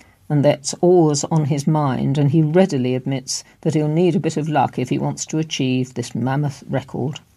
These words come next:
His Just Giving page has just currently raised over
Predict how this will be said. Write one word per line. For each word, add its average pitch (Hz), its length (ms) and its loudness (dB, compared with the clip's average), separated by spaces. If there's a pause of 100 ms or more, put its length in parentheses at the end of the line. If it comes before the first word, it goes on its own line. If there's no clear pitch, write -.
(640)
His 165 200 0
Just - 360 0
Giving 139 440 4
page 147 400 0
has 120 160 -2
just - 440 -2
currently 147 540 0
raised 147 460 0 (280)
over 214 440 4